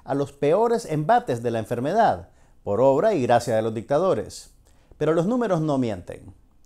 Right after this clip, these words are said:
y el mundo está pendiente. Según un estudio publicado por el Financial Times de Inglaterra, Nicaragua es el tercer país del mundo con mayor mortalidad atribuible al covid diecinueve.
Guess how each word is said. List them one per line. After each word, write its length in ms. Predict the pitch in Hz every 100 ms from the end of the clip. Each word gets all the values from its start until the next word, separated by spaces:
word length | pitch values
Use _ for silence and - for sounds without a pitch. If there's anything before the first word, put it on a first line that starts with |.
| _
y 140 | 117
el 80 | 135
mundo 500 | 190 233 101 85 - - -
está 240 | - 120 110
pendiente. 580 | 104 101 85 - 80 - _ _ - _ _ _
Según 380 | - 90 117 156
un 120 | 147
estudio 340 | - 170 180
publicado 480 | 175 139 117 160 180
por 120 | 175
el 80 | 139
Financial 520 | 127 117 151 165 151
Times 300 | - 175 156
de 80 | 151
Inglaterra, 720 | 131 110 107 233 175 87 - - - - _
Nicaragua 500 | - 87 92 107 151
es 100 | 143
el 180 | 156 131
tercer 540 | - 120 107 - 127 -
país 280 | 147 190
del 140 | 135 127
mundo 520 | 196 208 202 202 202 - _
con 180 | 285 247
mayor 300 | 131 170 214
mortalidad 600 | 156 127 107 110 131 131
atribuible 680 | 135 131 123 110 151 254 143
al 140 | 110 -
covid 260 | 131 117
diecinueve. 680 | 113 110 139 196 123 87